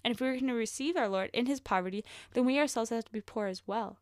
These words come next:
So these, these chief elders were very, very prideful. They were convinced of their own self-righteousness,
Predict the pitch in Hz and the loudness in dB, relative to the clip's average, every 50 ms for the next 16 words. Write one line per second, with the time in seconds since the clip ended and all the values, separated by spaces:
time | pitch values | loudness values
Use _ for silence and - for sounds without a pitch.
0 | _ _ _ _ _ _ _ _ _ _ _ _ _ _ - - 254 226 - - | _ _ _ _ _ _ _ _ _ _ _ _ _ _ 2 4 4 4 4 2
1 | - 254 262 247 - - - - 240 254 240 - - - - 302 294 - - 247 | 0 -2 0 0 0 -4 -4 -2 -2 -2 -4 -4 -6 -4 -4 -4 -2 0 0 0
2 | 247 233 226 214 214 - 226 226 214 202 233 277 302 285 240 - - 202 190 180 | 0 0 -2 -2 -4 -2 0 0 2 2 0 0 0 0 -2 -2 -2 -2 -2 -2
3 | - - - 185 185 196 - 202 202 202 196 196 202 - 220 220 214 233 - - | -4 -2 0 0 0 0 -4 -4 -2 -2 -2 -2 -4 -4 -4 -2 -2 -2 -2 -4
4 | 220 196 214 - - 214 214 202 - 226 202 202 - 190 196 196 - 202 - 202 | -6 -4 -4 -4 -2 -4 -4 -4 -2 -4 -4 -2 -2 -4 -4 -2 -6 -8 -6 -6
5 | 196 196 | -8 -8